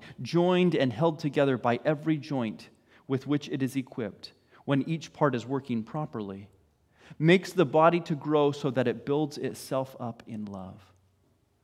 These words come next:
This is what we want for all of us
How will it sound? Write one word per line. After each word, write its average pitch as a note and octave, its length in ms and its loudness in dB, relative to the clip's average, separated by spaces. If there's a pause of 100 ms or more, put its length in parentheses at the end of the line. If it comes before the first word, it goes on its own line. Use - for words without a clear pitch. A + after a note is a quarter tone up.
(260)
This E3 220 -8
is E3+ 120 -8
what D#3 200 -8
we C3+ 280 -6 (180)
want C3+ 540 -4 (120)
for B2 280 -2 (440)
all F#3+ 320 6
of E3 120 2
us D#3 280 2